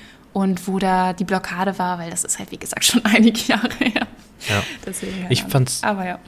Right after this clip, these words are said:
Speaker 2: Also ich hat-, hatte da jetzt auch nicht mehr so das Gefühl für, wie, wie,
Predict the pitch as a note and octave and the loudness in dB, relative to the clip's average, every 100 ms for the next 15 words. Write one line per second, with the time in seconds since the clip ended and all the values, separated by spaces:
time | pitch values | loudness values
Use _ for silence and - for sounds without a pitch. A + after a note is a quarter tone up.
0 | - - - - - A2 A2 G#2+ - G#2+ | -20 -20 -20 -8 -2 2 4 4 2 2
1 | A2 G#2 G2+ G#2 G#2 G#2 F#2+ - G#2+ A2+ | 2 4 4 4 2 2 0 0 -2 0
2 | A2 A2 G#2 G#2 G2+ - - B2+ C#3 C3+ | 2 2 4 2 2 -2 0 2 2 2
3 | C#3 C#3 B2+ A#2+ A#2 A2 A2+ A2 | 0 0 0 0 0 0 -2 -2